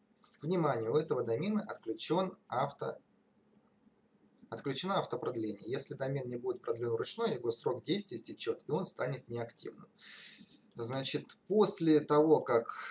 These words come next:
срок, то есть как, как, как, э, этот, эм, домен станет неактивным, можно заказать другой домен. Поэтому вы можете каждый год менять, а, иметь новый домен.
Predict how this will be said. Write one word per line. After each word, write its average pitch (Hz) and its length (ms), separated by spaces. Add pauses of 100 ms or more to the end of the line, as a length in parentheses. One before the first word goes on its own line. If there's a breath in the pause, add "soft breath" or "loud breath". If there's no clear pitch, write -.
(160 loud breath)
срок, - 760 (720)
то 127 100
есть - 180
как, 135 260 (140)
как, 117 180
как, 127 300
э, 110 320
этот, - 300
эм, 101 200 (1400)
домен 135 320
станет 127 320
неактивным, 247 640
можно 151 280
заказать 147 440
другой 139 360
домен. - 460 (1120)
Поэтому 135 340
вы 123 60
можете 135 340
каждый 123 380
год 208 220 (420 loud breath)
менять, 113 520
а, 101 520 (1160 loud breath)
иметь 147 320
новый 131 340
домен. 90 380